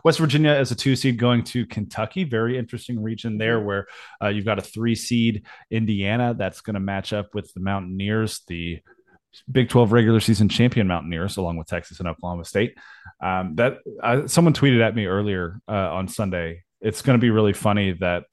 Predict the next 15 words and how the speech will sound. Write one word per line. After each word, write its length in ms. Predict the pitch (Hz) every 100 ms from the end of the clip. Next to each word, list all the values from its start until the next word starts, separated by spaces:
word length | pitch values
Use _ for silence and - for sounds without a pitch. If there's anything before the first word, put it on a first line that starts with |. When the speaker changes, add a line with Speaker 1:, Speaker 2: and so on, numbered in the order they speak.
| _
Speaker 1:
there 240 | 107 101 92
are 60 |
four 380 | - - 113 113
teams 340 | - 110 98
that 220 | - 87 -
can 160 | 101
legitimately 640 | 98 90 104 95 101 95 92
say 200 | 110 98
they 120 | 92
were 160 | 90
Big 180 | 80 90
Twelve 220 | - 87
champs 320 | - 90 92 -
this 180 | 101
year, 220 | 123 123